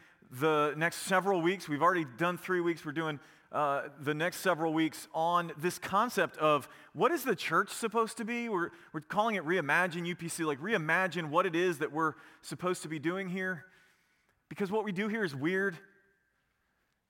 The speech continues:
We don't like to talk about that. We don't like to mention that because, uh, we,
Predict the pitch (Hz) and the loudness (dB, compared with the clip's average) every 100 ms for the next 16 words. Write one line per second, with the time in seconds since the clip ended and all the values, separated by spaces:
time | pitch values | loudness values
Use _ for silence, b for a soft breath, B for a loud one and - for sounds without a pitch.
0 | _ 175 208 127 _ _ _ - 175 180 | _ -6 -6 -8 _ _ _ -2 -2 -2
1 | 165 143 175 202 202 202 208 170 185 185 | -2 0 0 2 0 2 0 0 0 0
2 | 147 117 139 170 185 185 190 170 147 139 | -2 -2 -4 -4 -4 -2 -2 -4 -4 -4
3 | 127 - b b b _ - 131 123 156 | -4 -14 b b b _ -6 -2 -2 -4